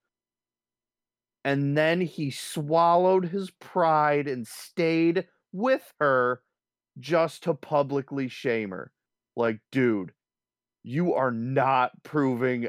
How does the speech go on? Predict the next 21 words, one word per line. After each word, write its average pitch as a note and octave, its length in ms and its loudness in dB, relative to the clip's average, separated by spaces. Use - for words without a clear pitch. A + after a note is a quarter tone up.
anyone's C3+ 640 -2
point G#2 540 -4
by B2 160 0
doing G#2 400 -2
this. - 360 -12
Like, A2 280 -2
you G#3+ 500 -2
are C#3+ 200 2
so, E3+ 460 0
you're G#3+ 460 0
shameful G2+ 920 -6
for E3 120 -2
putting G#3 500 2
up F3 220 0
with B2+ 180 -4
it A#2 140 -2
and A2+ 260 -8
waiting C3 360 -2
for B2 140 -8
that G#2+ 200 -4
moment. F2+ 340 -8